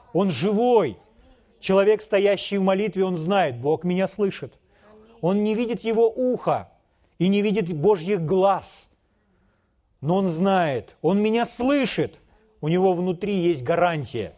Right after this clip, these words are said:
у него внутри есть уверенность. Это и есть вера. Слава Богу.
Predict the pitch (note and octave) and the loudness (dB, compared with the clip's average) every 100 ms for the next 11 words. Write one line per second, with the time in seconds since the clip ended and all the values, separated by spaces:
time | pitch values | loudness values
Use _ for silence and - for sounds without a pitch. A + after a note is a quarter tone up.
0 | _ _ _ _ _ D3 F3 G3 G3 G3 | _ _ _ _ _ -2 2 4 2 0
1 | G#3+ G#3 G3 F#3+ - F#3 G3 G3+ F#3 C#3 | 0 0 0 -2 -2 0 4 4 2 -4
2 | - - - _ _ D3 D3+ E3+ F3 F#3 | -10 -18 -20 _ _ -6 -2 0 0 -2
3 | - F3+ C3+ F2+ - _ _ _ _ _ | 0 0 0 -4 -16 _ _ _ _ _
4 | _ _ _ _ _ _ _ _ _ _ | _ _ _ _ _ _ _ _ _ _
5 | _ _ _ _ - - D3 C#3 A2+ E2+ | _ _ _ _ -12 -2 0 0 -4 -12
6 | - | -18